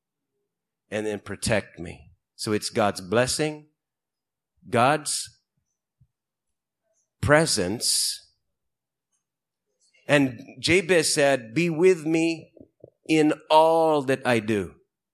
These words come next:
Hindi niya sinabi niya, "Be with me every Sunday morning at church." He said, "Be with me on Monday morning at work. Be with me when I'm having conflict with my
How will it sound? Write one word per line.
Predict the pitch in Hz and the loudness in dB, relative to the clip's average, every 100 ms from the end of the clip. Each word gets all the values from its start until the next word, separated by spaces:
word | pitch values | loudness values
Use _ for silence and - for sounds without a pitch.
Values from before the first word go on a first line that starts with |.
| _ _ _ | _ _ _
Hindi | 123 151 175 | -6 -2 0
niya | 170 | 2
sinabi | 180 175 170 170 | 2 2 2 0
niya, | 151 | 0
"Be | 117 160 | 0 2
with | 165 143 | 2 4
me | 156 | 0
every | 143 131 | 0 -2
Sunday | 131 139 123 127 | -4 -4 -2 -4
morning | 127 120 107 | -2 -4 -4
at | 98 | -8
church." | - 127 87 - - - _ _ _ _ _ _ _ _ _ _ _ _ _ _ _ _ _ _ _ | -6 -6 -6 -12 -20 -20 _ _ _ _ _ _ _ _ _ _ _ _ _ _ _ _ _ _ _
He | - | -12
said, | 135 120 | -10 -6
"Be | 143 | -2
with | 165 165 131 | 2 0 2
me | 120 | 0
on | 113 107 | 0 0
Monday | 113 110 101 | -2 0 -2
morning | 104 104 92 87 | -2 -4 -4 -6
at | 85 | -8
work. | 90 90 - - _ _ _ _ _ _ - | -6 -6 -8 -18 _ _ _ _ _ _ -6
Be | 113 151 | 0 2
with | 156 156 | 2 0
me | 123 117 | 0 0
when | 110 113 107 101 _ _ _ - _ | 0 -2 -4 -10 _ _ _ -20 _
I'm | 113 | -6
having | 110 120 120 | -4 -4 -6
conflict | - 131 127 110 110 98 | -6 -4 -4 -4 -6 -6
with | 101 | -8
my | 95 101 95 92 90 | -6 -4 -4 -4 -8